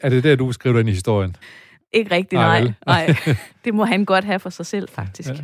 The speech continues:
Speaker 1: Men er der noget med, at vikinger, de st-, holdt de styrkeprøver og sådan noget med hinanden og, og konkurrerede lidt også og sådan
Speaker 2: Ja,
Speaker 1: noget?
Speaker 2: det
Speaker 1: Ja.
Speaker 2: gjorde de i
Speaker 1: Ja.
Speaker 2: hvert fald. Altså, de havde sådan nogle, øhm, lege med, at de så, hvem der kunne,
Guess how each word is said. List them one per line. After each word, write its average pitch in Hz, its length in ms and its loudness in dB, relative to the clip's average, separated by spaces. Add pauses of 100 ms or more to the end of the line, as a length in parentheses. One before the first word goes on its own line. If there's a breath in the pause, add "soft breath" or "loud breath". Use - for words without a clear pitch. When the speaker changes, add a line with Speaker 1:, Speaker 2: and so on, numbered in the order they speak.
(720)
Speaker 1:
Men 139 80 0
er 123 160 2
der 117 80 -2
noget 139 120 0
med, 165 80 2
at 139 60 0
vikinger, 160 340 -2
de 151 160 0
st-, 131 400 -10
holdt 131 160 0
de 185 60 -4
styrkeprøver 165 520 -2
og 131 80 -2
sådan - 80 -8
noget 131 100 -2
med 131 80 -2
hinanden 127 300 -2
og, 117 160 -2
og 117 120 -6
konkurrerede 127 340 -2
lidt 120 140 -2
også 123 200 -6
og 104 40 -8
sådan 208 100 2
Speaker 2:
Ja, 208 60 4
Speaker 1:
noget? 131 120 2
Speaker 2:
det - 60 0
Speaker 1:
Ja. - 60 4
Speaker 2:
gjorde 220 200 4
de 226 60 -2
i - 20 0
Speaker 1:
Ja. 202 40 -2
Speaker 2:
hvert 190 180 2
fald. 196 260 -2
Altså, 190 180 -2
de 214 160 -2
havde 233 200 2
sådan 233 120 0
nogle, 196 420 2
øhm, 175 280 -2
lege 180 380 2
med, 196 300 2
at 175 240 -2
de 185 100 -4
så, 202 260 2
hvem 202 240 0
der 190 120 0
kunne, 175 540 0